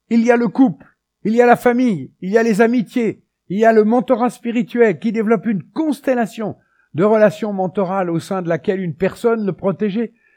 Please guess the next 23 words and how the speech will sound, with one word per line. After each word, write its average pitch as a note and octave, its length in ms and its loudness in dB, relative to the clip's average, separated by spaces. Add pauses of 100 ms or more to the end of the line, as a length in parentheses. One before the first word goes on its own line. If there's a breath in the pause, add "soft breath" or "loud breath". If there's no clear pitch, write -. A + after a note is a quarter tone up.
(100)
cherche - 460 -4
à F#3 80 -4
devenir G3 580 -2
de E3+ 120 0
plus G3 280 -4
en G3+ 100 0
plus G3 240 -6
comme F#3 240 -4
Christ - 420 -6
et E3 60 -2
s'entoure F#3 360 -6
de E3 100 -2
mentors F3+ 580 -2 (440)
qui G3+ 120 -2
le F3+ 100 2
guident E3 320 -4
dans E3 120 -4
ce - 140 -6
processus. E3 840 -4
Et F#3+ 60 0
il G3+ 60 -2
y A3 100 2
a F#3 220 2